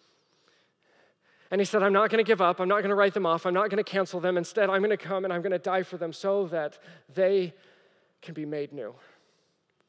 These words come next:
That's what we remember here. If you would please stand. We're going to, uh, read together the Apostles' Creed. If you would please read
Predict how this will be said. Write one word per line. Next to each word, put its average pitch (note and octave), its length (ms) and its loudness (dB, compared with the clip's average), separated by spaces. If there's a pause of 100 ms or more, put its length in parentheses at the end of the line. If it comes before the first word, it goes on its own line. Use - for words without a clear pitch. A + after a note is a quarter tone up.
(1700)
That's D3+ 200 -8
what E3 100 -8
we D3+ 60 -6
remember B2+ 320 -8
here. - 220 -20 (1200)
If D#3 120 -12
you F#3+ 40 0
would G3+ 140 4
please G3+ 200 2
stand. F3 460 -2 (1800)
We're F3 160 0
going F#3+ 200 4
to, F3 300 -2 (300)
uh, D3+ 80 -8
read F#3+ 220 4
together G3 320 4
the F3 100 0
Apostles' E3+ 420 -4
Creed. F#3 360 -4 (4000)
If - 120 -14
you F3 60 0
would E3 80 -4
please E3 460 -2
read E3 320 -2